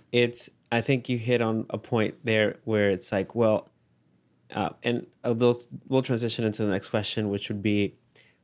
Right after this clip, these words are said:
what do you do with a couple that wants that, but their whole day didn't look like that? Like,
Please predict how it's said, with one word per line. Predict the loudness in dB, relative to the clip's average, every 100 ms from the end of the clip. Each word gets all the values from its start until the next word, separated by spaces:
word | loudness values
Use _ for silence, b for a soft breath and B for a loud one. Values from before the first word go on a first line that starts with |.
| -6
what | 0 2
do |
you | 2 0
do | 0 2 4 4 0 -4 -10 _ _ _
with | -4 0 2 2 0 -2 -8 -20 _ _ _ -14
a |
couple | -8 -8 -2 -2
that | -2 -4 -6 -10 _ _ _ _ _ _
wants | -4 0 0 0
that, | -2 -4 -6 _ -2
but | -2 -2 _ _ _ _ _ 0
their | 0
whole | 0 -2
day | 0 2 4 2
didn't | 0 -4 -2 2
look | 0 0
like | -10 -8
that? | -6 -6 -4
Like, | -2 -2